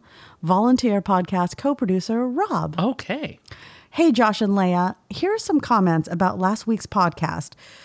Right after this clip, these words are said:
Speaker 1: which was very informative and entertaining as always."
Speaker 2: Oh, I do have a correction. I'm waiting for somebody to call me out on it, but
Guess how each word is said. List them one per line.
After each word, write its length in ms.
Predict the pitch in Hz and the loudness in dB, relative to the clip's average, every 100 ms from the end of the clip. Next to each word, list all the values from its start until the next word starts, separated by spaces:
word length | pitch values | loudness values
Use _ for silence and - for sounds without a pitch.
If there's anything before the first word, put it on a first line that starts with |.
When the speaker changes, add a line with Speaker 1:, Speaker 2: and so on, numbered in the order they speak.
| - - | -20 -4
Speaker 1:
which 160 | 247 240 | 0 2
was 140 | 214 | 2
very 300 | 180 220 302 | 4 4 4
informative 680 | 339 254 214 190 190 190 185 | 2 0 2 2 4 2 2
and 180 | 208 - | -2 0
entertaining 600 | 202 180 190 180 156 151 | -2 -2 -2 0 2 0
as 160 | - 185 | 0 0
always." 600 | - 262 143 113 175 - | 2 2 0 -4 -12 -2
Speaker 2:
Oh, 100 | 104 | 0
I 140 | 98 | 2
do 100 | 101 | 2
have 120 | 131 110 | 2 0
a 40 | |
correction. 400 | - 98 90 92 | -2 -4 -4 -6
I'm 60 | 90 | -4
waiting 180 | 98 | -4
for 100 | 95 92 | -4 -6
somebody 220 | 98 82 | -6 -8
to 60 | |
call 160 | - 90 | -8 -8
me 140 | 87 | -6
out 140 | 80 76 | -8 -8
on 100 | 73 | -10
it, 140 | 85 - | -10 -10
but 240 | 90 - | -10 -10